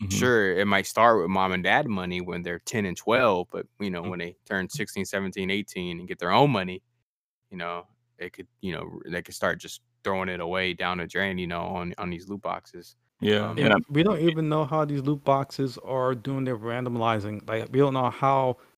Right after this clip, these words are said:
Speaker 3: if you're purchasing a loot box, so you're trying to get that very special item,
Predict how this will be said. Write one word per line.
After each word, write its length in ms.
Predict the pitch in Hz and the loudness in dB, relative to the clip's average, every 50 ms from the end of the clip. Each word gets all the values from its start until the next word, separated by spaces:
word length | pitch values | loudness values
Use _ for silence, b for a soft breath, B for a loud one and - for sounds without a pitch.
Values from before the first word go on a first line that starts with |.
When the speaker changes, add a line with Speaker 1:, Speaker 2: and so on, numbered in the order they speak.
| _ _ _ _ _ _ _ _ _ _ _ _ | _ _ _ _ _ _ _ _ _ _ _ _
Speaker 3:
if 180 | - 160 - - | 0 0 2 4
you're 160 | 160 202 220 | 4 4 4
purchasing 580 | - - - - 170 170 143 165 147 - 147 131 | 2 4 4 4 4 6 4 -2 -2 -2 -4 -4
a 40 | 120 | 0
loot 180 | 135 143 131 | 0 0 0
box, 300 | - 135 117 117 - - | 2 0 0 0 -2 -2
so 60 | - | 0
you're 80 | 127 117 | 0 0
trying 300 | - - 143 131 131 127 | -2 -4 -4 -2 -2 -2
to 40 | 110 131 127 | -2 -2 -4
get 100 | - _ | -2 _
that 200 | 127 120 117 113 110 | -2 0 0 -2 -2
very 540 | 117 123 123 127 127 123 123 120 117 113 - | -4 -2 -2 0 0 0 0 0 -2 -4 -8
special 520 | - - - _ 127 127 123 - 120 110 - | -12 -16 -4 _ 0 0 0 -2 -6 -6 -4
item, 420 | 110 117 123 120 104 101 101 101 | -2 0 0 0 0 -4 -8 -10